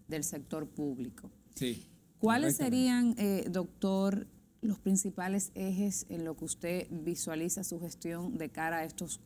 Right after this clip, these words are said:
Speaker 1: tres años y tantos meses que quedan?
Speaker 2: Desarrollar lo que se llama la investigación a través de los fondos sip que tiene el Ministerio de Educación Superior. Tiene lo que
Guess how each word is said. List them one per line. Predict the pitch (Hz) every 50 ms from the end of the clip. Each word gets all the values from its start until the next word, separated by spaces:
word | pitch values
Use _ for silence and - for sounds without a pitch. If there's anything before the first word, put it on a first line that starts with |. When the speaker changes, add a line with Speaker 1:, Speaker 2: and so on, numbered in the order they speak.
| - - - - - - _ _ _ _
Speaker 1:
tres | - 165 170 180 -
años | 190 185 185 190 185 185 180 -
y | 165
tantos | - - 165 165 165 - 160
meses | 147 156 147 143 143 - 156
que | - - 135
quedan? | - - - - - 104
Speaker 2:
Desarrollar | 131 131 123 - 143 131 123 131 135 127 120 139 156 165 175 175 175 180 180 165 165 - - - - - - - _ _ _ _ _ _ _ _ _ _ _ _ _
lo | - 127 123 123 120 -
que | - 127 123 123 123 120 120 120 117 117 117 117 113 113
se | 107 - 131 120
llama | 117 131 143 151 156 156 156 151 165 -
la | 135 131 127
investigación | 131 127 123 117 120 - - - 131 110 113 98 - - 123 117 104 95 87 - - - _ _ _ _ _ _ _ _ _ _ _ _ _ _ _ _ _
a | 143 139 143
través | 147 139 139 143 160 190 202 196 196 165 -
de | 160 151
los | 147 143 131 -
fondos | - 165 175 185 180 175 160 -
sip | - 165 156 - - - - - - - - - - _ _ _ _ _ _ -
que | 123
tiene | - - 143 147 160 170 170 165 156 151 156 - - - - - - - _ _ _ _ _ _ _ _ -
el | 143 143 139
Ministerio | 135 139 135 131 - - - 156 147 151 151 160 160 147 131 - - - -
de | 135 131
Educación | 127 127 120 - 120 - - 147 143
Superior. | 139 139 147 135 117 117 110 98
Tiene | - 151 170 185 190
lo | 180 180 175 160
que | - 160 156 156 147 143 - -